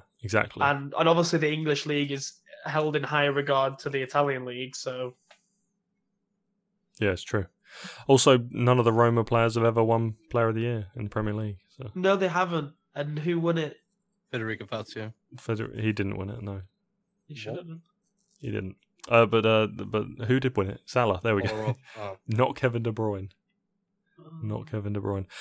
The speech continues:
Speaker 1: And the other semi-final, which has almost been forgotten about because of the coverage of Liverpool Roma, is, uh, Real Madrid Bayern Munich, which is, uh,
Speaker 2: Oh, yeah, whoa. <laughs>
Speaker 1: which is quite a big game. It's, al-, it's, it's, it's almost as big as this one 'cause it's the other, other semi-final. But, um,
Speaker 2: It is.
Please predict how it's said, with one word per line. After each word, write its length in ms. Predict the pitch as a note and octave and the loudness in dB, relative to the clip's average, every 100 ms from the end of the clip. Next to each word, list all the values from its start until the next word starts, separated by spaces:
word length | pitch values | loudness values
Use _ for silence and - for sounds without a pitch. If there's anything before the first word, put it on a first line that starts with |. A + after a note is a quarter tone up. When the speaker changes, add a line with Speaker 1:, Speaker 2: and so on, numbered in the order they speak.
| - - | -12 2
Speaker 1:
And 160 | C#3 D#3 | 6 8
the 60 | |
other 220 | F3+ G3 A#2+ - - - - | 6 4 -2 -14 -20 -20 -2
semi-final, 580 | A#2+ G#2 G2+ G#2 D#3 - _ _ _ _ _ _ - | 0 2 2 2 0 -6 _ _ _ _ _ _ -2
which 160 | B2+ A#2 | 0 4
has 100 | C#3 | 6
almost 260 | D3+ B2+ | 6 4
been 140 | B2+ A2 | 2 0
forgotten 340 | G#2+ C3+ A#2 | 2 4 4
about 240 | F#2+ G2+ - | 4 4 4
because 220 | G#2+ - | -4 -4
of 60 | |
the 60 | A2 | -4
coverage 340 | - G#2 G2+ G2+ | 0 2 2 0
of 80 | |
Liverpool 340 | G#2 G2 G2 G2+ | -2 -2 -6 -4
Roma, 360 | A2 G#2+ G2 - | -4 -4 -4 -2
is, 140 | A#2+ | 4
uh, 240 | C3 C3+ B2+ | 4 4 4
Real 220 | C3+ C#3+ | 4 4
Madrid 340 | C#3+ D3 C3+ - | 4 4 2 0
Bayern 200 | D3 C#3+ | 2 2
Munich, 340 | F3+ F#3 - _ | 2 0 -4 _
which 220 | B2+ A2+ A#2 | -4 -2 0
is, 120 | G#2+ | 4
uh, 300 | G#2+ G#2 C4 | 4 4 0
Speaker 2:
Oh, 40 | A3 - | -10 -12
yeah, 200 | B3+ A3 | -8 -4
whoa. 300 | G3 B3+ E3+ | 0 0 -2
<laughs> 560 | E3+ F3 E3+ - - | -4 -8 -8 -20 -10
Speaker 1:
which 120 | B2 A2 | -6 -4
is 80 | |
quite 200 | - A2+ | 0 0
a 40 | G#2 | 0
big 140 | G#2 | 0
game. 300 | - B2 F3 _ _ _ _ - | 0 0 -2 _ _ _ _ -2
It's, 120 | D#3+ | 2
al-, 80 | D#3 | 4
it's, 220 | C#3+ - - | 4 2 -4
it's, 160 | C3 C3+ | -4 0
it's 140 | C#3 | 6
almost 220 | D#3 E3 A2 | 6 6 4
as 80 | |
big 140 | G#2 A#2 | 2 2
as 40 | C3+ | 2
this 120 | - | 0
one 120 | F#2 | -2
'cause 100 | A2+ | -4
it's 120 | - | -2
the 100 | B2 | 0
other, 120 | B2 - | 0 0
other 220 | B2+ B2 | 0 0
semi-final. 600 | B2+ C3 B2+ C#3 D3 C3+ - _ | 0 -2 -4 -4 -8 -14 -20 _
But, 120 | - | -4
um, 140 | A2+ A2+ | -4 -2
Speaker 2:
It 80 | C#3 | -2
is. 280 | D#3+ D3 | -4 -6